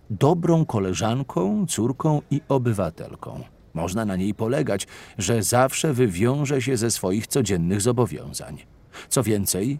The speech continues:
jest pobożną metodystką i odwiedzającą starszych ludzi wolontariuszką.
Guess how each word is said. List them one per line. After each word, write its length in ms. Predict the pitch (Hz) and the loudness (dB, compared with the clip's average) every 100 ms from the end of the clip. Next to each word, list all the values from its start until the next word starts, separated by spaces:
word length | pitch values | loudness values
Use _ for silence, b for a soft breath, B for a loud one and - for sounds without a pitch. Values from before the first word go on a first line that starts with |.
| - | -6
jest 280 | 82 - - | -6 -6 -6
pobożną 600 | 110 95 101 104 151 131 | -2 0 0 2 2 2
metodystką 880 | 98 - 95 98 117 - 165 156 - 151 | 0 -2 -2 -2 -2 -4 0 0 0 -6
i 120 | 160 | -4
odwiedzającą 880 | 151 117 107 98 95 90 113 131 170 | -2 0 0 0 0 0 -2 -2 -2
starszych 520 | - 104 101 - 127 | 0 -2 -2 -4 -4
ludzi 240 | 101 92 110 | -2 0 0
wolontariuszką. 920 | 101 90 85 90 117 98 - - 143 | 0 -2 -2 -2 -2 -6 -10 -12 -14